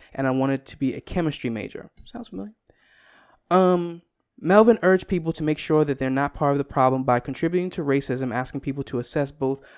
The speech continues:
what they're doing to hurt and how they can help fight racism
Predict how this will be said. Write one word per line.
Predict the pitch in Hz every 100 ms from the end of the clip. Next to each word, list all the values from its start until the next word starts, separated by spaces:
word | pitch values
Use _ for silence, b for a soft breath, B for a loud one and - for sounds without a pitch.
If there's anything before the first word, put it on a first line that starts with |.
| B
what | 135
they're | 135 127
doing | 131 156 165 160
to | 139
hurt | - 180 185 -
and | 135 135
how | - 175 170
they | 151
can | - 135
help | 143 156 156
fight | - 143 139 104
racism | 127 - 127 120